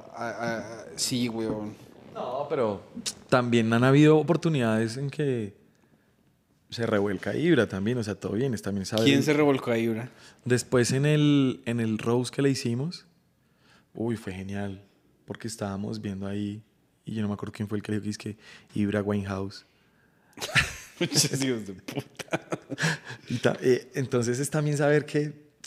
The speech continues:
Speaker 2: hoy di la pata, hoy di la pata yo, mañana la va a dar otro, y eso no modifica cómo nos
Speaker 1: Sí.
Speaker 2: comportamos uno con el otro. Yo,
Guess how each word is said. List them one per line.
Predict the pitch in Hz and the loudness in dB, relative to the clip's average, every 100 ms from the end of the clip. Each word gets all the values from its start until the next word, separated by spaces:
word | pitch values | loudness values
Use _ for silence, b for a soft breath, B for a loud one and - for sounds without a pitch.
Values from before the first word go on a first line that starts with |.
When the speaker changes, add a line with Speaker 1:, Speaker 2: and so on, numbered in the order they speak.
| - | -12
Speaker 2:
hoy | 117 | -6
di | 113 | -2
la | 127 131 | 0 2
pata, | 127 - - | 0 -2 -4
hoy | 117 117 | 0 2
di | 117 | 2
la | 120 | 0
pata | 120 117 120 | 0 0 2
yo, | 120 160 - - _ _ _ _ _ | 2 0 -4 -16 _ _ _ _ _
mañana | - 120 113 | -6 -2 -2
la | 117 | 0
va | 113 | 0
a | |
dar | 113 | 0
otro, | 113 113 113 113 120 - _ | 0 -2 -4 -6 -6 -12 _
y | 123 | 0
eso | 117 117 | 0 0
no | 120 120 120 | 0 2 2
modifica | 123 127 123 117 110 107 113 b b b b b b b _ _ _ _ _ _ _ _ _ _ _ _ _ _ _ 143 - | 2 2 2 0 -2 -4 -10 b b b b b b b _ _ _ _ _ _ _ _ _ _ _ _ _ _ _ -14 -2
cómo | 131 139 | 2 4
nos | 131 | 4
Speaker 1:
Sí. | |
Speaker 2:
comportamos | 139 131 117 113 | 4 4 4 2
uno | 123 | 0
con | 120 | 0
el | 135 | 0
otro. | 120 104 | 0 0
Yo, | 107 | 0